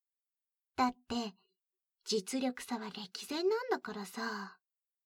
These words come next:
ねえ、いるの？いないの？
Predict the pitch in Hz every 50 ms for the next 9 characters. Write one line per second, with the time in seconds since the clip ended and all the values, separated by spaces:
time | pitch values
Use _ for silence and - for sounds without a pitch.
0 | _ _ _ _ _ _ _ _ _ _ _ _ _ - 262 285 277 269 262 254
1 | 247 220 208 - _ _ _ _ _ _ _ _ _ _ _ - - 277 262 254
2 | 262 247 285 339 349 359 311 233 214 226 247 254 302 415 440 - _ _ _ _
3 | _ _ _ _ _ _ _ _ _ - - 302 294 302 302 311 330 349 381 415
4 | 427 403 339 302 302 302 320 330 349